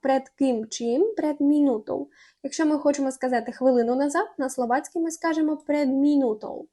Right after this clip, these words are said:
Це хвилину назад. Пред. Потім "медзі" —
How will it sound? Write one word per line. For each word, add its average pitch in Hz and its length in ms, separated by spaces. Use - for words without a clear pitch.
Це 294 280
хвилину 262 460
назад. 240 340
Пред. 262 300
Потім 320 560
"медзі" — 294 880